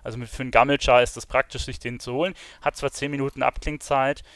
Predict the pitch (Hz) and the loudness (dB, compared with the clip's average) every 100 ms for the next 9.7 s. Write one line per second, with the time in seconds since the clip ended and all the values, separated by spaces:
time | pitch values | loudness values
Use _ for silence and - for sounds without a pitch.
0 | - - _ - 117 120 123 120 120 120 | -20 -20 _ 0 4 4 6 6 6 4
1 | - 120 117 117 - 123 139 131 127 127 | 2 0 -2 -2 -6 -6 0 2 4 2
2 | - 120 117 117 113 - - 127 113 120 | -2 -4 -8 -8 -10 -10 -10 0 4 4
3 | 147 - - 123 120 127 - 117 113 127 | 2 -8 -10 -8 -6 -6 -8 -10 -4 -4
4 | - 120 - 127 139 120 117 120 120 131 | -2 -6 0 0 -2 -6 -6 -4 -2 -2
5 | 127 113 117 113 120 110 110 110 117 120 | 0 0 0 -2 -4 -2 2 0 -2 -8
6 | - 120 - 127 117 110 - 113 104 101 | -12 -14 -12 -10 -6 -6 -4 -4 -4 -4
7 | - - - 107 104 117 113 107 - - | -6 -18 -12 -12 -8 -8 -8 -8 -8 -8
8 | 127 123 120 120 113 - 107 104 110 - | -8 -2 0 0 -2 -4 2 4 4 0
9 | 92 87 - 104 - 85 92 | -6 -14 -16 -12 -10 -10 -12